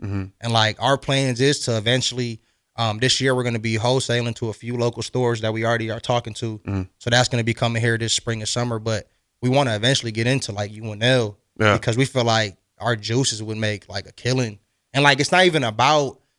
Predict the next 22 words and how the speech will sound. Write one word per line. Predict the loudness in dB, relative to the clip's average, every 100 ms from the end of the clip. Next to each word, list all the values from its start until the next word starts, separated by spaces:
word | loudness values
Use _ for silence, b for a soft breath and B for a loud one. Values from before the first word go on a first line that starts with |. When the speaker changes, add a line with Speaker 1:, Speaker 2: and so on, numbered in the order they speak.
| _
Speaker 2:
the | -4
money | -2 2 2
for | 2 -2
us. | -2
It's | 0
never | 0 2
been | 4 4
about | 2 -2
the | -2
money | 0 0
for | 0 2
Speaker 1:
Yeah, | 4
Speaker 2:
us. | 2 -2 0
Speaker 1:
yeah. | 2
Speaker 2:
It's | 2
just | 2 0
about | 0 2 4 2 -4 _ _ _ -2
spreading | -2 2 4 4
the | 2
awareness | 4 4 4 -2
of | -2
health. | -2 -2 -6